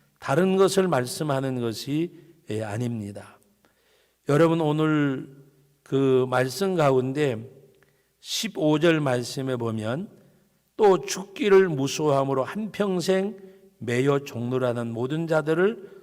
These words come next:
놓아주려 하심이라." 어디에 매여서 종로로 됐을까? 죄에 매여서.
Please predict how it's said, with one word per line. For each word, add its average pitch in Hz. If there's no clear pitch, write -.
놓아주려 120
하심이라." 104
어디에 175
매여서 170
종로로 135
됐을까? 113
죄에 165
매여서. 104